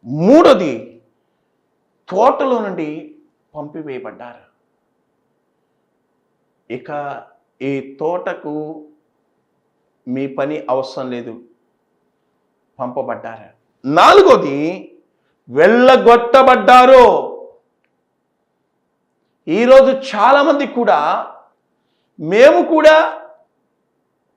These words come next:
మేము కూడా దేవుని బిడ్డలమే అనుకుంటున్నారు కానీ, అనుకుంటున్నారు కానీ,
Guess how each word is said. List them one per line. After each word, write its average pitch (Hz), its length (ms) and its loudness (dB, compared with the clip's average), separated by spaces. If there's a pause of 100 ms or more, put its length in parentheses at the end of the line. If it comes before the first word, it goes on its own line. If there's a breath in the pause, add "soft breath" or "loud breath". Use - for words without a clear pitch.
(240)
మేము 262 360 2
కూడా 294 180 2
దేవుని 285 340 4
బిడ్డలమే 285 680 0 (240)
అనుకుంటున్నారు 302 840 0
కానీ, 165 760 -4 (1400)
అనుకుంటున్నారు 165 680 -8
కానీ, 110 520 -14